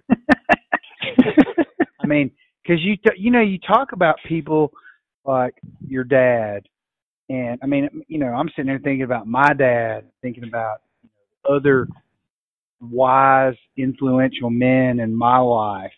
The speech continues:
and, and, <clears throat> you know, I think about myself and my son and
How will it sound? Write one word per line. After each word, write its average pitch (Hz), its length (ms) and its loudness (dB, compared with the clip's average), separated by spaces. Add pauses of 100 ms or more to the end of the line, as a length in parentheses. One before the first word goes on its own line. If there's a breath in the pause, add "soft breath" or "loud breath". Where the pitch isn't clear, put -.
and, 98 200 -18 (580)
and, 110 220 -8 (140)
<clears throat> 117 380 -4
you 131 120 -2
know, 110 260 0 (640)
I 123 100 -4
think 139 240 0
about 135 280 4
myself 139 640 2
and 120 120 -4
my 120 200 0 (280)
son 127 540 2
and 110 240 -12